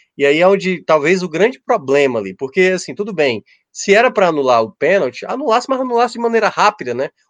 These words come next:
os cinco minutos que ele perdeu ali pra confirmar que o pênalti seria cancelado, até perdeu um pouco da intensidade do jogo, porque o Ceará tava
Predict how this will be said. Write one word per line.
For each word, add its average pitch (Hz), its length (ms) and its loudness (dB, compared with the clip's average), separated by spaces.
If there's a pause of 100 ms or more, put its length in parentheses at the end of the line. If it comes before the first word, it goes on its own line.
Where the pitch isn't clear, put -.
(100)
os 160 240 -8
cinco 269 240 -8
minutos 165 640 -4 (240)
que - 100 -6
ele 156 140 -4
perdeu 135 500 0
ali 123 160 -4
pra 135 180 -4
confirmar 160 600 -2
que 131 80 -16
o 135 80 -12
pênalti 123 360 -2
seria 127 300 -4
cancelado, 156 460 -2 (300)
até 202 280 2
perdeu 233 360 2
um 233 80 0
pouco 233 260 0
da 233 380 2
intensidade 247 760 -2
do 185 140 -6
jogo, 127 320 -2
porque - 140 -12
o 175 80 -6
Ceará 185 300 2
tava 214 400 2